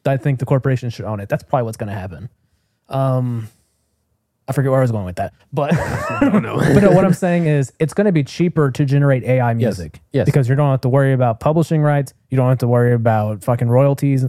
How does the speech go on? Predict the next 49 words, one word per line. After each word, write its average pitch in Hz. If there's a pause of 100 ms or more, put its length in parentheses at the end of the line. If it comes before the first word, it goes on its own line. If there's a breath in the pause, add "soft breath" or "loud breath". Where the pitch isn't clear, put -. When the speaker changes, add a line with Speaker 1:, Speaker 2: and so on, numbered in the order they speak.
Speaker 1:
None 131
of 113
that. 95
Speaker 2:
Yeah. 110 (100)
Speaker 1:
It's 139
just 123 (180 soft breath)
whatever 151
your 147
initial 143
cost 143
was 131
to 135
build 131
this 131
A 127
I 131
and 131
maintain 127
it. 180 (200)
That's 139
the 143
only 139
cost, 127
and 123
that's 120
spread 127
across 120
your 120
entire 117
corp-, 117 (300)
corporation, 131
across 117
all 123
your 117
artists. 117 (180)
Speaker 2:
Yep. - (180)
Speaker 1:
So 143
whatever 151
tiny 151
bit 143
of 143
mu-, 139 (140)
money 147
you 135
get 131
from 135
the 120
streaming 143
service, 170